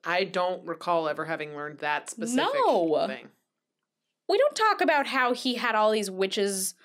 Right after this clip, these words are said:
Speaker 2: you know, supposed witches burned at the stake
Speaker 1: Hmm.
Speaker 2: and torn apart in the town square.
Speaker 1: Mm-hmm.
Speaker 2: We don't talk about that shit.
Speaker 1: Mm-mm.
Speaker 2: But he's responsible for the, for the death of a lot of women.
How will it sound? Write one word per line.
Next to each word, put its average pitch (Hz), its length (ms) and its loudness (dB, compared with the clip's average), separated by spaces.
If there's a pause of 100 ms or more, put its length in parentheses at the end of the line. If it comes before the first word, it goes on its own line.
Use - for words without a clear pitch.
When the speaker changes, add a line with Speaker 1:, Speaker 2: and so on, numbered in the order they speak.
(160)
Speaker 2:
you 190 80 -8
know, 190 140 0
supposed 190 500 0
witches 185 320 -4
burned 180 500 0
at 220 120 -4
the 156 100 -4
stake 202 720 -2
Speaker 1:
Hmm. 170 260 -16 (120)
Speaker 2:
and 202 160 -6
torn 190 280 0
apart 180 440 -2
in 262 60 -6
the 185 80 -4
town 170 300 -2
square. 175 540 0
Speaker 1:
Mm-hmm. - 380 -14 (440)
Speaker 2:
We 208 60 -4
don't 370 180 0
talk 190 240 -4
about 156 240 -4
that 147 160 -4
shit. 226 340 -2 (120)
Speaker 1:
Mm-mm. 175 360 -20 (840)
Speaker 2:
But 233 120 -2
he's 381 240 2
responsible 403 600 2
for 359 160 -6
the, 294 340 0
for 302 140 0
the 302 120 2
death 226 360 -2
of 294 120 -2
a 277 40 2
lot 254 260 0
of 339 80 -2
women. 214 540 -2